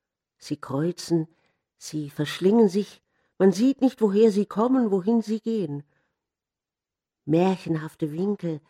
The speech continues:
in den schmalen Gassen. Ein schwärzliches Stück Mauer, davor ein Zitronenbaum, dahinter das Meer. Und Blumen, Blumen in Scherben,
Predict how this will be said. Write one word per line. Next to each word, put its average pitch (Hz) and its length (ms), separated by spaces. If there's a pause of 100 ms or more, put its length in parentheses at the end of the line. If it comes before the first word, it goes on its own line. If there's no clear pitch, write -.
(480)
in 151 140
den 143 180
schmalen 143 800
Gassen. 147 460 (1040)
Ein 135 100
schwärzliches 175 800
Stück - 240
Mauer, 190 460 (540)
davor 170 640
ein 147 220
Zitronenbaum, 196 1300 (160)
dahinter 220 400
das - 260
Meer. 156 380 (1500)
Und - 300
Blumen, 185 560 (680)
Blumen 208 760
in 185 180
Scherben, 185 840